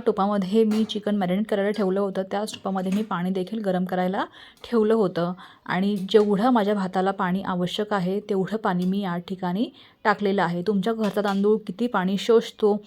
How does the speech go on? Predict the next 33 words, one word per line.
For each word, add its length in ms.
त्याप्रमाणे 460
तुम्ही 200
पाण्याचा 400
उपयोग 320
करा. 360
पाणी 180
टाकून 280
झाल्यानंतर 720
मीठ 240
टाकायचं 420
आहे. 240
मीठ 320
भाताच्या 520
हिशोबाने 420
टाकायचं 460
आहे, 180
कारण 340
की 80
चिकन 320
मॅरिनेट 340
करायच्या 340
वेळेस 280
आपण 260
चिकनला 460
जेवढं 440
मीठ 220
लागणार 400
आहे, 260
तेवढं 340
टाकलेलं 420
आहे 280
आणि 160
मीठ 280